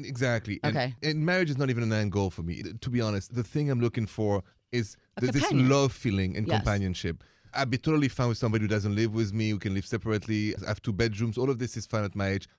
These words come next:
Speaker 1: I don't care.
Speaker 2: You want a life partner.
Speaker 1: Yes. And so I don't want to disappoint, and also I don't want to be judged.
Speaker 2: You're an amazing catch for any woman. I'm
Speaker 1: I
Speaker 2: just gonna say that.
Speaker 1: Thanks, Angie. I'm not sure I am, actually.
Speaker 2: <gasps> What is this?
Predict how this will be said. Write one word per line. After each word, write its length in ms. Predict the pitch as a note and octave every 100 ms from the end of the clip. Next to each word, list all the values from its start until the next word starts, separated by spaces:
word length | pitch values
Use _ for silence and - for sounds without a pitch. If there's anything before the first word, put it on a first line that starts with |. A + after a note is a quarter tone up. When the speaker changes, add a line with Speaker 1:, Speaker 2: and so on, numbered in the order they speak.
| _
Speaker 1:
I 120 | A2+
don't 180 | G#2+ G2+
care. 260 | - G#2+ E2+
Speaker 2:
You 140 | E3+
want 140 | F3 D#3+
a 20 |
life 240 | D#3 D3+
partner. 460 | - C#3+ B2 A#2+ A#2
Speaker 1:
Yes. 420 | C3+ A#2 - - -
And 240 | B2+ B2+
so 480 | - C#3 B2 A#2+ - -
I 120 | B2
don't 100 | B2
want 140 | B2 G#2+
to 40 |
disappoint, 720 | G#2+ A2 - D#3+ A#3+ C4+ - _ _ _ _ -
and 400 | A#2+ A#2+ B2 A#2
also 320 | B2 B2 -
I 40 | B2
don't 80 |
want 100 | A#2
to 40 | A2
be 120 | G#2+
judged. 480 | G2 F#2 F2 - - _ _ -
Speaker 2:
You're 180 | E3+ G3
an 60 |
amazing 960 | F3 D#3+ D3+ D3+ D3+ D#3 F3+ G3 A3+ A#3 _ _ _
catch 400 | - C3 - - -
for 160 | - A#2
any 240 | B2 B2+
woman. 340 | B2 A2+ A#2+ B2+
I'm 180 | C3+ C#3
Speaker 1:
I 60 |
Speaker 2:
just 160 | D3+ A#2+
gonna 160 | D3+ D3
say 220 | F3 E3
that. 280 | A#2+ F2+ E3
Speaker 1:
Thanks, 200 | E3+ E3
Angie. 180 | C#3+ D3
I'm 120 | D3
not 140 | D3+
sure 180 | - D3
I 60 | C#3+
am, 260 | D#3 G2
actually. 340 | F#2+ - E2 - _ _
Speaker 2:
<gasps> 60 | - - - - - _ _ _ _ -
What 220 | G3 E4+
is 140 | E4+ F3
this? 400 | F#3 - -